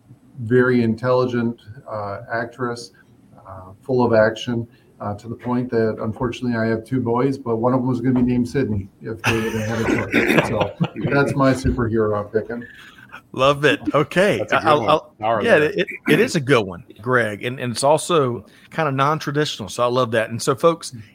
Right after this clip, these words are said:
Speaker 2: in the cheap seats and the skyboxes, whatever we're referring to it as today, we'd love to hear your input on your favorite superhero. Uh, and again, welcome here today. Okay, Greg, I wanna, let's go, let's go with, uh, Shannon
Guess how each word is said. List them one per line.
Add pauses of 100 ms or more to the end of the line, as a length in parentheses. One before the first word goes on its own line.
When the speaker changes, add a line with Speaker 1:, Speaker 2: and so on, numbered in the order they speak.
Speaker 2:
in
the
cheap
seats
and
the
skyboxes,
whatever (300)
we're
referring
to
it
as
today, (240)
we'd
love
to
hear
your
input
on
your
favorite
superhero. (440)
Uh,
and
again,
welcome
here
today. (340)
Okay, (400)
Greg,
I
wanna,
let's
go, (500)
let's
go
with, (140)
uh,
Shannon